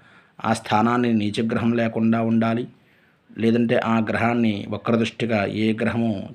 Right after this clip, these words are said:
చూడకుండా ఉండాలి. ఇలా ఉన్నట్లయితే కనుక వీరు చక్కగా ఎనభై సంవత్సరాలు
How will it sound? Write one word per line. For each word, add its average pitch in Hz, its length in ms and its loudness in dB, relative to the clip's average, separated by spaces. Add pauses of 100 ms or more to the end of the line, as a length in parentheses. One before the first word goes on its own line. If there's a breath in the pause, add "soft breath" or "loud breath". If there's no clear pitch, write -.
చూడకుండా 110 420 0
ఉండాలి. 107 520 -2 (600)
ఇలా 131 280 4
ఉన్నట్లయితే 127 680 -2
కనుక 117 260 -4
వీరు 113 380 -2
చక్కగా 113 640 -4 (880 soft breath)
ఎనభై 120 460 4
సంవత్సరాలు 127 800 2